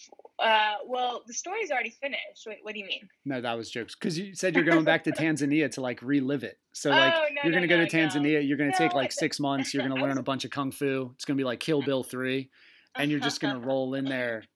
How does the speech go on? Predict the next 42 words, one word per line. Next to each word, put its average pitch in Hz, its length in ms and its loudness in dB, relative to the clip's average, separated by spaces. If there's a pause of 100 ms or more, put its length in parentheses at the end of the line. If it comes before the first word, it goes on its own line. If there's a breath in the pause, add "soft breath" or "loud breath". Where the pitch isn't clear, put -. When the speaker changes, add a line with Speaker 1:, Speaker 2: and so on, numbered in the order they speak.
(160)
Speaker 2:
chopping 131 380 -2
heads 113 220 -6
off. 92 280 -12 (580)
Speaker 1:
<laughs> 254 280 -2
No, 240 560 2
no, 220 200 -8 (100)
no. 196 140 -8 (200)
I, 202 960 -4
uh, - 40 -2
that 254 120 6
was 294 100 4
my 294 180 -2
family, 262 480 0
weirdly 196 360 0
enough. 180 420 -4
So - 200 -6
I, 180 340 2
I 196 160 -4
could 240 100 0
never. 190 500 0 (280 loud breath)
I 208 60 -2
have 220 200 0
love 233 260 0
for 233 120 -12
them. 220 340 -4
And, - 20 -4
and - 360 -10
in 214 200 -8
the 208 100 0
hypnosis, 208 580 -4
we 190 100 -10
got 196 200 0
to - 80 -20
even, 185 260 -8
like, 175 200 -8 (400 soft breath)
not - 240 0
we, - 320 -8 (340)
who's 185 160 -4
we? 180 400 0
I, 190 500 8
I - 60 0
guess, 185 440 -6